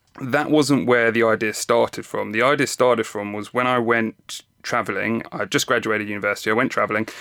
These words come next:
I brought my camera kit along with me. And whilst I was travelling throughout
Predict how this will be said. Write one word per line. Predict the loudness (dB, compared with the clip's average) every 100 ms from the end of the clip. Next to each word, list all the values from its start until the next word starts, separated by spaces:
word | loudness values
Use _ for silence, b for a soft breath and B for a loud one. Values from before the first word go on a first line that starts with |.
| B -4
I |
brought | -2 -2
my | -2
camera | 0 0 0
kit | 0 0
along | -2 -4
with | -4
me. | -4 -6 -10
And | -4 -2 2
whilst | 2 2 2 0
I | 2
was | 2 0
travelling | -2 -2 -4
throughout | -4 -2 0 -2